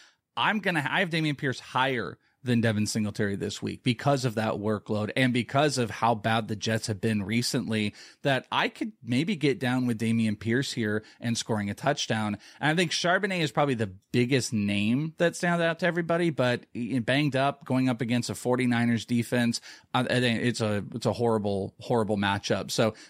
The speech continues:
this is a bad tier. This is a bad tier to have to pick from. If you are picking from it, Roschon probably, I mean, I guess we should be honest, Charbonnet has the biggest upside. Roschon probably has the mo-, has the best reachable upside,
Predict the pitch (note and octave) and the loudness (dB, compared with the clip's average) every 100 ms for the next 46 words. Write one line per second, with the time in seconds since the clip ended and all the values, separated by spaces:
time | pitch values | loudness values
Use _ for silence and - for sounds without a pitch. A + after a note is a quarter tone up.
0 | - A#2+ G#3 G#3+ D3+ A2+ F2+ A#2 A2+ G#2+ | -10 -2 -2 0 0 -2 -2 -2 0 0
1 | G2+ - G#2+ A1+ - C#3 B2+ B2+ A2+ C3 | -6 -10 -10 -10 -8 -6 -2 -2 -2 0
2 | C3+ C3+ - C3 A2 G2 A2+ - G#2+ - | 2 0 -2 -2 -2 0 -2 -2 -14 -8
3 | C3+ - - G#2+ G#2 - - - A#2+ A#2 | -8 -8 -6 -4 -4 -8 -14 -8 -4 -2
4 | B2 - E3+ F3 E3+ D#3+ - B2+ G#2+ B2 | -4 0 2 2 2 -2 0 -2 -2 -2
5 | G#2+ G#2+ G2 - - _ A2 C3 D#3+ - | 0 0 -4 -12 -20 _ -2 2 2 2
6 | F3+ F3+ E3+ D#3 C#3+ C3 C3+ B2+ A#2+ - | 2 2 0 0 0 0 0 2 0 -2
7 | - F#3 G3 F#3 F#3+ F3 D#3+ C#3+ B2 A#2 | -2 0 2 2 2 2 2 0 0 0
8 | A2 A2+ G#2 G#2+ - - - G#3 D3 A#2+ | 0 0 0 -4 -10 -8 0 2 2 0
9 | G#2 G#2+ G2+ - - A#2+ - A#2+ G2+ E2+ | 0 -2 -2 -2 0 0 2 -2 -2 -6
10 | - - - _ C#3+ F3 E3+ F#3 E3 D#3+ | -10 -20 -20 _ 0 0 2 0 2 0
11 | C#3+ B2+ B2+ A2 A2+ A2+ A2 G#2+ - B2 | 0 2 0 0 0 2 0 -2 -4 -4
12 | A#2+ B2+ G#2 A#2 A2 - - C3 C3 - | 0 -2 0 -2 -2 -6 -2 0 2 -2
13 | - - _ _ A2+ G#2+ B2+ C3+ F#3 F3 | -6 -20 _ _ -10 -4 -4 -2 -2 0
14 | G3 - F3+ - G#3+ G3+ G#3 | -2 -2 -2 -2 -2 0 0